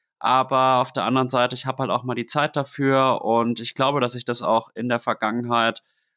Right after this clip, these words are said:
auch im Studentenleben teilweise zu kurz hab kommen lassen und insofern genieße ich das im Moment sehr. Und ja, wie ich euch letzte Woche erzählt hab, meine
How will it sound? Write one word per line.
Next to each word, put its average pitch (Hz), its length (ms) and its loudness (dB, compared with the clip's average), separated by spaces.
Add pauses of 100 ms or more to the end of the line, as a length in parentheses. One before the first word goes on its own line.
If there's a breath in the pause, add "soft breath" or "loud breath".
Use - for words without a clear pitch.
(100)
auch 123 220 0
im 127 300 -2
Studentenleben 120 920 0
teilweise 117 880 2
zu - 120 -4
kurz 131 340 0
hab 123 180 -4
kommen 120 240 0
lassen 117 420 0
und 107 140 2
insofern 107 640 0 (440 loud breath)
genieße 131 320 2
ich 127 80 -6
das 120 160 0
im 113 80 -4
Moment 110 340 0
sehr. 131 560 0 (880)
Und 123 760 4
ja, 117 380 2
wie 120 60 -2
ich 120 120 -6
euch 127 120 -4
letzte 127 280 0
Woche 127 220 0
erzählt 135 440 0
hab, 131 360 0
meine 123 720 2